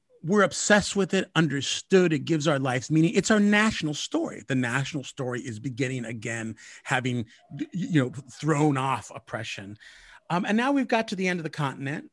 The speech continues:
uh, oppress-, uh, but, you know, by virtue of oppressing all sorts of other people, uh, in, uh, uh, b-, through land and lives. Um, and American, particularly white Americans, I think are, are attracted to all sort-, sorts of new identities as a way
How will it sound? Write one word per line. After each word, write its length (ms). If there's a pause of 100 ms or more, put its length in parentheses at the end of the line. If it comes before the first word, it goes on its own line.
(140)
uh, 180
oppress-, 380
uh, 180
but, 180
you 100
know, 80
by 180
virtue 380
of 80
oppressing 460
all 100
sorts 320
of 100
other 160
people, 440 (420)
uh, 240
in, 220 (100)
uh, 40 (220)
uh, 100 (300)
b-, 80 (160)
through 140
land 400
and 160
lives. 560 (440)
Um, 400 (360)
and 320
American, 540
particularly 320
white 200
Americans, 540
I 80
think 320
are, 340
are 220
attracted 520
to 180 (100)
all 220
sort-, 280
sorts 300
of 80
new 240
identities 640
as 120
a 60
way 480